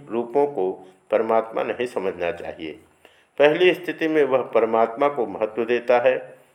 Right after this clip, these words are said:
किंतु दूसरी स्थिति में वह रूपों पर बल देता है,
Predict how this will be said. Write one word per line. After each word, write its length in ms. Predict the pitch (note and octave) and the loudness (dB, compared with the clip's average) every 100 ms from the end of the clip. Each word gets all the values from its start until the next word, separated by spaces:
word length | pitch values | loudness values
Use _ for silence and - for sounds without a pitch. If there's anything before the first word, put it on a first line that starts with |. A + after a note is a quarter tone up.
| _ | _
किंतु 300 | E3 E3 E3 | -2 0 0
दूसरी 500 | A2+ C3 C#3 - C#3 | 0 -4 -4 -8 -16
स्थिति 320 | - B2+ C#3 | -14 -12 -8
में 160 | A#2+ G#2+ | -4 -2
वह 180 | G#2 G#2 | 0 -2
रूपों 440 | G2+ A#2+ A#2+ D#3 | -2 -4 0 0
पर 180 | D#3 A#2 | 2 0
बल 200 | G#2+ G2 | 0 -2
देता 320 | F#2 F2 F2 | -4 -4 -4
है, 280 | D#2+ - | -4 -8